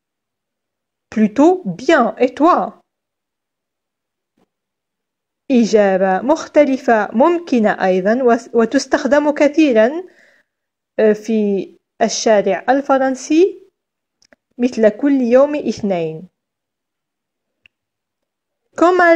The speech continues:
lundi. Comme un lundi. هذه العبارة غريبة شيئًا ما، تعني بأن الشخص ليس بخير،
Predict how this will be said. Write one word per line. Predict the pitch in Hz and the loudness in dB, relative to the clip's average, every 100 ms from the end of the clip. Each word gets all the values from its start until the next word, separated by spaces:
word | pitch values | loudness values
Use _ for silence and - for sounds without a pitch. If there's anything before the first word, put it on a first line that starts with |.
| 330 | 4
lundi. | 320 302 214 180 - _ _ _ _ _ _ _ _ | 4 4 0 -4 -12 _ _ _ _ _ _ _ _
Comme | - 269 311 | -2 0 2
un | 330 330 | 2 4
lundi. | 320 302 196 165 - _ _ _ _ _ - - _ | 2 2 -2 -8 -12 _ _ _ _ _ -20 -20 _
هذه | 214 226 208 214 220 - | 0 2 2 2 0 2
العبارة | 214 190 196 240 285 294 | 0 2 2 2 2 2
غريبة | 262 277 285 196 196 - _ _ - | 2 2 2 2 0 -6 _ _ -2
شيئًا | 240 - | 0 0
ما، | 185 180 226 359 - - - _ - | -2 0 2 2 -2 -14 -20 _ -2
تعني | 320 302 294 226 | 0 2 0 0
بأن | - 208 208 | 0 0 0
الشخص | 202 - - 180 - 208 | 0 -2 -4 -4 -6 -2
ليس | 262 370 381 381 | 2 4 4 2
بخير، | 320 302 294 302 294 294 285 | 2 2 0 0 0 0 -6